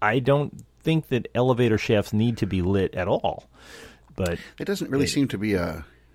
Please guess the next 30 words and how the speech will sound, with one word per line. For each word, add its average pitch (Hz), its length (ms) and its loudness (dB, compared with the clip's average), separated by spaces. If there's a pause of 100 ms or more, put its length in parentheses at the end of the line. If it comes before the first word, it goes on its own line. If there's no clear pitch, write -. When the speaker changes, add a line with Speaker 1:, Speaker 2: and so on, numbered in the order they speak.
(180)
Speaker 2:
yeah, 87 260 -8
a 85 40 -12
great 107 300 -4
reason 98 340 -6
for 78 240 -10
it. - 160 -14 (260)
Speaker 1:
Yeah, 104 280 -4 (100)
and 123 140 2
Speaker 2:
But 120 60 2
Speaker 1:
the 127 80 4
lights 151 360 2
are 135 60 6
hanging 135 560 2
everywhere. 139 560 4 (160)
They're 120 100 2
just, - 400 2
you 131 80 4
know, 107 140 4
Speaker 2:
Right. 98 80 0
Speaker 1:
in 95 80 0
the 85 60 0
middle, 147 380 6
on 107 120 4
the 92 80 -2
side. 120 560 0
They 98 100 -2
seem 123 240 -6
to 113 80 -6
be 107 120 -2
just, 104 200 -4